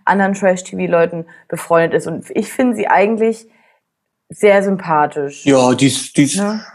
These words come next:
Speaker 2: einfach, aber angenehm, würde ich
Speaker 1: Ja.
Speaker 2: sagen.
Speaker 1: Ja.
Speaker 2: Und, ähm, wer noch dabei ist,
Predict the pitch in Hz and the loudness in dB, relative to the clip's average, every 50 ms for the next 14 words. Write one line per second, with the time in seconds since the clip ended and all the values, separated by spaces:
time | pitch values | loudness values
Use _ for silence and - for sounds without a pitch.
0 | - - - _ _ _ _ _ _ _ _ - 147 151 165 202 233 - - 269 | -20 -20 -20 _ _ _ _ _ _ _ _ -2 0 0 0 0 -2 -2 -2 -4
1 | 269 269 - - _ _ - 165 185 - 120 139 143 135 135 139 135 127 127 120 | -4 -4 -8 -18 _ _ -4 -2 0 0 0 0 -2 -2 -2 -2 -2 -2 -4 -4
2 | 123 117 - - _ - 131 123 113 120 117 117 131 123 123 120 117 113 117 - | -6 -8 -12 -18 _ -4 -2 -2 -2 -2 -2 0 0 2 2 0 -2 -6 -10 -12
3 | _ _ _ _ _ _ _ - 196 208 190 156 - - - _ - - 165 165 | _ _ _ _ _ _ _ -6 -2 -2 -2 -2 -4 -8 -14 _ -2 2 2 4
4 | 165 165 160 160 - - _ _ _ _ _ - 147 151 147 135 151 147 147 147 | 4 4 2 0 -2 -6 _ _ _ _ _ 2 2 2 4 2 2 2 2 0
5 | 143 - - - 139 120 120 120 113 - 117 123 120 - - - | -2 -2 -2 -4 -2 -2 -2 -4 -4 -4 -6 -8 -10 -14 -16 -20